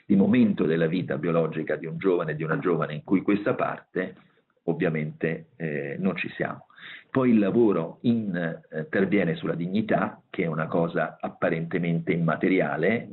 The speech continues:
ma che poi diventa molto materiale, sulla progettualità familiare e sul coraggio e sulla voglia di futuro. Quindi ci sono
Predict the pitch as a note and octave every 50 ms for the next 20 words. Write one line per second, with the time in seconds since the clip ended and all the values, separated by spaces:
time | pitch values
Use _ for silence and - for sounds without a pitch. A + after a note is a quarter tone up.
0 | F#2+ F2 E2+ D2+ - - - F2 - _ - - F#2+ E2+ E2+ E2+ E2+ - - F2
1 | E2 F2+ E2 E2 F2 E2 E2+ E2 - - E2+ G2 F#2+ F2+ E2+ - E2+ D#2 D2 C2+
2 | - C#2+ C#2 C2+ - - D2 D2+ - - - - - - - - - - - -
3 | _ _ _ _ - - - - B2 A2 G2 - - - - - - - - -
4 | - - - - - - - - - - A2 F#2 E2 C2 C2 C#2 F#2+ G2+ F#2 -
5 | - A2+ - - - B2+ G#2+ - - C#3 A#2 D#2+ C2 C2 D#2 E2 - - - -
6 | - D2+ E2 E2+ E2+ E2+ E2+ E2 E2+ E2 - - F2 - C#3 A2 - C#2+ - -
7 | - F#2 F#2 E2+ D#2+ - E2 E2+ - F#2 E2+ D#2+ C#2+ D2+